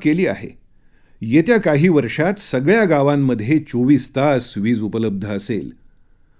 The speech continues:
परीक्षेच्या काळात वीज नाही म्हणून मुलांच्या अभ्यासात खंड पडायला नको. गावात एखादा लहान मोठा व्यवसाय, उद्योग सुरू करायचा असेल,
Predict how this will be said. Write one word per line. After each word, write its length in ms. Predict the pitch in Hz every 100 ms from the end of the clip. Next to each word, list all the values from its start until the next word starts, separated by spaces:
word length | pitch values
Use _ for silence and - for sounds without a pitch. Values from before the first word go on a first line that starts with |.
| _
परीक्षेच्या 580 | 123 147 139 151 135 143
काळात 440 | 127 117 127 170 202
वीज 460 | 127 95 123 170 113
नाही 520 | 120 117 135 185 123 - -
म्हणून 240 | 117 156 165
मुलांच्या 500 | 120 143 165 151 131
अभ्यासात 520 | 104 113 123 - 160 -
खंड 240 | - 143
पडायला 380 | 180 127 104 92
नको. 300 | 80 - - - _ _ _ _ _ _ - 101
गावात 340 | 113 175 226
एखादा 360 | 160 127 175 185
लहान 280 | 147 151 196
मोठा 260 | 170 147
व्यवसाय, 460 | 165 123 120 160 190
उद्योग 480 | 151 123 127 180 139
सुरू 240 | - 131
करायचा 420 | 127 131 127 135
असेल, 520 | 113 101 151 143 95